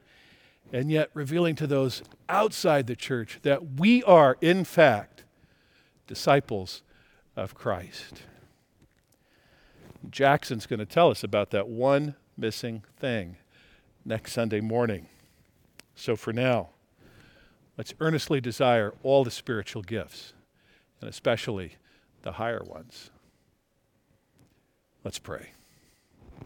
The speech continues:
Heavenly Father, we pray that you would truly nurture us with a desire for all the spiritual gifts, that we might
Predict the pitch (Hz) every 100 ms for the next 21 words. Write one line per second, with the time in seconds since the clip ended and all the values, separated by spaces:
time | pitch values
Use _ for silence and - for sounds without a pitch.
0 | - - _ _ _ _ _ _ _ _
1 | _ _ _ _ _ _ _ _ _ _
2 | _ _ _ _ _ _ _ _ _ _
3 | _ _ _ _ - 180 170 151 160 156
4 | 131 165 - - 165 170 135 131 131 143
5 | 147 131 - 202 226 127 131 180 - 139
6 | 110 110 - 120 127 107 110 104 127 131
7 | 143 123 101 101 101 _ - 123 113 -
8 | 131 143 151 160 156 151 123 113 - 127
9 | 127 123 - 127 113 104 87 - - -
10 | - _ _ _ _ _ _ _ _ _
11 | _ _ _ _ _ - 120 123 147 139
12 | 131 127